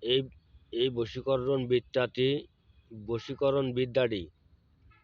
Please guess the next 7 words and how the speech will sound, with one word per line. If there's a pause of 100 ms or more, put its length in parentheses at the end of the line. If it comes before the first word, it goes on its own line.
(1200)
আপনারা (440)
মুখস্থ
করবেন
শনিবার, (680)
মঙ্গলবার, (800)
অমাবস্যা,
পূর্ণিমা,